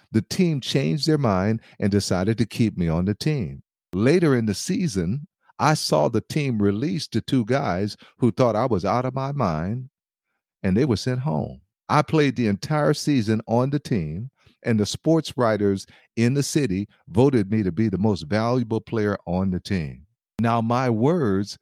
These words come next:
could have stopped all that from happening. If I had said to those two guys, "I believe I'm going to get a job," going to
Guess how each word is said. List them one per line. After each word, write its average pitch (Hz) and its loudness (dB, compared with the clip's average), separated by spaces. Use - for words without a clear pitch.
could 123 2
have 90 -4
stopped - -6
all 98 0
that 95 -6
from 107 -4
happening. 87 -8
If 110 2
I 139 6
had 165 4
said 160 0
to 151 2
those 151 2
two 160 0
guys, 110 -2
"I 135 2
believe 135 2
I'm 117 2
going 135 0
to 101 -2
get 123 -2
a 156 -2
job," 151 -4
going 131 2
to 90 -4